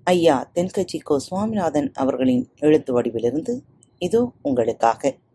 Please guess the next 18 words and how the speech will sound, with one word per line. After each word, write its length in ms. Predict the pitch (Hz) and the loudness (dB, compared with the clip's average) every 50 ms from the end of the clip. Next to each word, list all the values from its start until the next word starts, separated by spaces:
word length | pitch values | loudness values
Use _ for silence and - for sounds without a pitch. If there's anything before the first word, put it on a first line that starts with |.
| _ _ _ _ _ _ _ _ _ _ _ _ | _ _ _ _ _ _ _ _ _ _ _ _
இன்று 340 | - 180 175 170 143 151 143 | 0 0 2 4 2 2 2
தங்களது 420 | - 151 147 135 135 131 - 139 | 2 2 2 4 2 2 0 2
பிறந்த 280 | - 165 170 180 190 196 | 2 2 2 4 2 0
நாள் 260 | 190 190 190 190 - _ _ | -2 -2 -4 -4 -8 _ _
மற்றும் 420 | - 151 135 127 - 139 127 120 - _ | -4 -4 -4 -2 -2 -4 -4 -4 -6 _
திருமண 360 | - 208 220 233 233 202 170 | -2 -2 -2 0 -2 -4 -2
நாள் 200 | 139 127 120 110 | -2 -2 -4 -4
விழாவை 340 | - 123 127 127 123 120 113 - | -2 -2 0 0 -2 -2 -6 -6
கொண்டாடும் 480 | - 175 196 202 196 175 151 127 131 - - _ - _ _ _ _ _ _ _ _ _ _ _ | -6 -4 2 4 4 4 4 2 -4 -12 -20 _ -20 _ _ _ _ _ _ _ _ _ _ _
நேயர்கள் 600 | _ 208 233 262 277 285 254 208 - 190 165 - _ | _ 8 10 10 10 10 6 4 4 2 0 0 _
அனைவருக்கும் 880 | - 202 254 285 285 269 233 208 202 - - 196 185 180 180 180 - _ _ _ _ _ - | 2 4 4 4 6 6 6 6 6 2 -2 0 0 0 -4 -6 -12 _ _ _ _ _ 2
பாரத் 460 | 151 185 247 294 302 294 277 - _ _ | 4 4 6 6 4 4 4 2 _ _
தமிழ் 460 | - 175 160 160 151 147 143 143 131 - | 2 2 4 4 2 2 0 -2 -2 0
வலையொலி 460 | 151 156 185 240 269 262 220 185 160 | 0 2 2 4 4 4 4 2 2
பக்கத்தின் 680 | - 143 135 - 147 139 - - 139 139 135 131 127 - _ | 0 -2 0 0 -2 -2 0 0 2 2 2 2 0 -4 _
மனம் 260 | - 131 120 123 120 | -4 -2 -2 -2 -2
நிறைந்த 380 | 120 120 117 131 143 185 196 247 | -2 0 0 0 0 0 -2 0
வாழ்த்துக்கள். 640 | 180 135 120 113 - _ 123 - - 139 143 - | 2 2 2 2 -2 _ -8 0 2 0 0 0